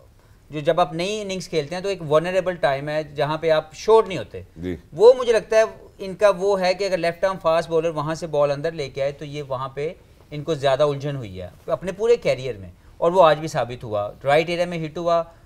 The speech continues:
Speaker 1: वो, ये अगर उनकी पोजीशन देखें तो normally इस पोजीशन में ये नहीं खेलते, लेकिन
Speaker 2: जी।
Speaker 1: वो क्योंकि एक, एक ऐसा वीक जोन है जो इनको बार-बार जब-जब होता है तो उसको हिट कर जाते हैं।
Speaker 2: Exactly। बाजिद भाई, एक और भी यहाँ पे बात जो मुझे लगता है करनी चाहिए, going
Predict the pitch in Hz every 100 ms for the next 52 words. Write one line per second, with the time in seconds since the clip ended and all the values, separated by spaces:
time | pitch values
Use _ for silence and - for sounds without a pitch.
0 | - _ 135 156 175 185 185 190 196 185
1 | 196 190 180 180 175 208 202 185 220 185
2 | 170 185 202 196 175 170 196 202 202 220
3 | 202 151 117 127 139 175 196 190 180 175
4 | 196 190 - - _ _ 156 160 170 156
5 | 196 196 165 151 190 185 160 156 165 170
6 | 160 170 139 139 143 170 151 139 170 160
7 | 135 151 156 147 156 127 - 101 85 87
8 | 120 110 120 131 123 117 135 160 180 170
9 | 147 147 160 156 139 131 123 117 120 110
10 | 123 123 113 113 117 104 117 107 107 110
11 | 113 113 110 101 98 87 107